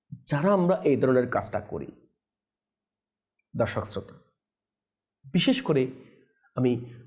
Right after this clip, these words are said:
মাদ্রাসার যারা স্টুডেন্ট রয়েছে, অনেক সময় দুনিয়াবী কিছু কারণেও আমরা কি মন ছোট করে ফেলি,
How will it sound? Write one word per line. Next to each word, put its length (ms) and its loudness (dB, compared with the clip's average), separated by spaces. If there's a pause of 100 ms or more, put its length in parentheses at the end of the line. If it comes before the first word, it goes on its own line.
মাদ্রাসার 640 2
যারা 180 4
স্টুডেন্ট 440 0
রয়েছে, 420 -6 (1300)
অনেক 200 4
সময় 340 2 (600)
দুনিয়াবী 460 4
কিছু 240 0
কারণেও 400 4
আমরা 200 4
কি 240 -2 (720)
মন 280 2
ছোট 220 -4
করে 240 2
ফেলি, 640 -6